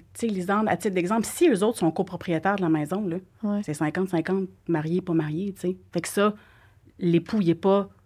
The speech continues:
Speaker 1: plus désavantagé dans cette situation-là parce que de toute manière,
Speaker 2: Mais il y a
Speaker 1: la
Speaker 2: aucun avantage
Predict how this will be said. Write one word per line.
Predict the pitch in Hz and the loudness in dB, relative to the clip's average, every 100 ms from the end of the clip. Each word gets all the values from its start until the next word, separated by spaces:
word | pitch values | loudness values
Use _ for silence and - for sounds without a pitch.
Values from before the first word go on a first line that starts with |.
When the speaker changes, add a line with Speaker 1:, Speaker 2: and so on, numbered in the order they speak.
| _ - | _ 0
Speaker 1:
plus | 208 196 | 4 4
désavantagé | 185 175 175 175 175 165 190 | 4 2 2 2 2 2 2
dans | 175 | 0
cette | 175 170 | -2 -8
situation-là | - 170 170 165 214 | -2 -2 2 2 2
parce | 185 170 | 0 0
que | 196 | 2
de | 175 | 2
toute | 175 208 | 2 2
manière, | 180 165 196 214 - - - | 4 6 4 4 -2 -14 0
Speaker 2:
Mais | 214 | 4
il | |
y | |
a | 196 | 4
Speaker 1:
la | - | 6
Speaker 2:
aucun | 220 | 4
avantage | 202 170 160 190 202 180 | 4 2 0 2 2 0